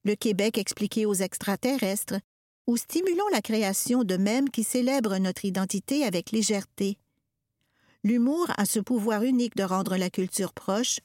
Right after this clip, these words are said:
humaine et désacralisée. Célébrez notre langue dans toute sa splendeur.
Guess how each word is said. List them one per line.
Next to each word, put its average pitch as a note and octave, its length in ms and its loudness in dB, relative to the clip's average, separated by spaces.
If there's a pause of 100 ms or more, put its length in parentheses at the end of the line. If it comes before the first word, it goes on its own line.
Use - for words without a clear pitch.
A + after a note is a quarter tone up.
humaine A3 400 2 (120)
et G#3+ 100 0
désacralisée. G3 920 -2 (2750)
Célébrez E4 560 2
notre A#3 320 0
langue A#3 340 2
dans F3 280 -2
toute - 180 -4
sa D4 120 2
splendeur. F#3 760 0